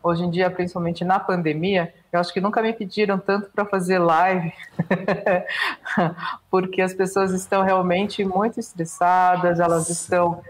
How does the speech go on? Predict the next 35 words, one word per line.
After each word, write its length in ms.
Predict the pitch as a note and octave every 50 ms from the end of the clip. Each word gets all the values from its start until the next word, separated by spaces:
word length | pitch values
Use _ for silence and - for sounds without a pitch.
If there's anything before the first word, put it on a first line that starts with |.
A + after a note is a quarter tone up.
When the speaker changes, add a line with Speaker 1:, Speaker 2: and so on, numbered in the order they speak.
| - _
Speaker 1:
se 140 | - - F#3+
sentindo, 920 | F#3 - F#3 F#3 F3+ - - F#3 F#3 F#3 F3 F3+ F3 E3 D#3+ D#3 D#3+ D#3 D#3 - _ _ _ _
é, 260 | D#3+ D#3+ D#3+ D#3+ E3
solitárias, 960 | E3 D#3+ - G3+ F#3+ F#3+ G3 G3 - G3 F#3 F3+ F3 F3 E3 E3+ E3+ E3+ E3+
ansiosas, 1120 | F#3+ G3 G3+ F#3+ - - G#3 F#3+ F3+ F3 F3 F3 F3 F3 E3+ F3 - E3+ E3 E3+ E3 - _ _ _ _ _ _ _
é, 760 | - E3 E3 E3 E3 D#3+ D#3+ D#3+ D#3 D#3+ D#3+ D#3+ D#3+ D#3 D#3 D#3 - _ _ _ _ _ _ _ _
deprimidas 840 | - G3 G3 G3 G3 G#3 A3 G3 F#3 F#3+ G#3+ A3+ G3 F3+ E3 D#3+ E3
até, 560 | D3+ D3+ - - E3+ E3+ F3+ F#3 F#3+ F#3 F3+ -
né? 260 | E3+ E3+ F3 G3 F#3+ - _ _ _ _ _ _ _ _
E 120 | E3 E3+
aí 160 | F3 E3+ F3 G3
eu 80 | G#3
já 140 | G#3+ G#3+ G3+
queria 260 | G3+ - F#3+ G3 G3
fazer 240 | G3 G3 F#3+ F3+ F#3+
um 100 | F#3 E3
alerta 580 | D3+ D3 D3 D#3+ F#3 G3 G3 F#3+ G3 - E3+ D#3+
de 140 | D#3+ -
que 80 | - -
se 140 | - - F3
você 300 | F3 F3+ F3+ - - A#3
está 200 | A#3 - - G#3
realmente 480 | F#3+ F#3+ G#3+ A#3 A#3+ A3+ G3+ G3 F#3+
se 120 | - - F#3+
sentindo 520 | - G3 F#3+ F3+ - F3+ E3+ E3 E3+ E3+ F3
ansioso, 880 | F#3+ G3 G#3+ G#3 - - G#3 F#3 F3 E3 D#3+ D#3+ D#3 D3 - C#3+ C#3 - _ _ - - - _ _ _
deprimido, 720 | D#3+ F3 G3 G#3 G3+ G3 E3 D#3 D#3 E3+ F#3+ G3 F3 D#3
você 220 | D#3 E3 E3 -
precisa 240 | F3 E3+ - - F3
procurar 680 | E3+ - E3+ - - E3 D#3+ D#3+ D#3+ E3 F3+ G3+ - - -
um 40 | F#3
profissional 580 | - F3 E3 D#3+ - - D#3+ D3+ D#3 D#3 F3
de 120 | F#3 - -
saúde 280 | - F#3+ F#3+ F#3 G3
mental. 480 | G3+ G#3+ A3+ A3+ - D3 A2+ - - -